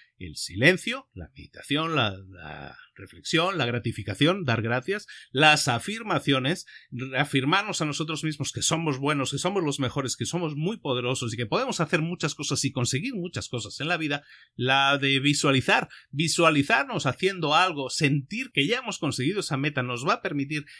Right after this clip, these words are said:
hacerla mucho más cercana, más creíble y más alcanzable. El ejercicio, el ejercicio matutino es indispensable para tener mayor claridad de mente, y la lectura,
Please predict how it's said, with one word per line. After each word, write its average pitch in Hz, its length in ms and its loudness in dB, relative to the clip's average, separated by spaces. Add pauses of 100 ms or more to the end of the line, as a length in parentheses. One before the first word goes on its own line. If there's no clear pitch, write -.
(180)
hacerla 180 420 2
mucho 208 300 0
más 185 180 2
cercana, 156 400 4
más 175 260 4
creíble 170 380 2
y 120 60 2
más 185 300 0
alcanzable. 143 640 -2 (220)
El 127 200 2
ejercicio, 220 800 -4
el 123 200 -4
ejercicio 123 400 -2
matutino 127 460 -2
es 135 160 -4
indispensable 151 800 0
para 123 220 0
tener 123 180 0
mayor 117 420 2
claridad 110 380 0
de 123 80 2
mente, 143 340 -2 (280)
y 196 220 2
la 156 180 6
lectura, 151 540 2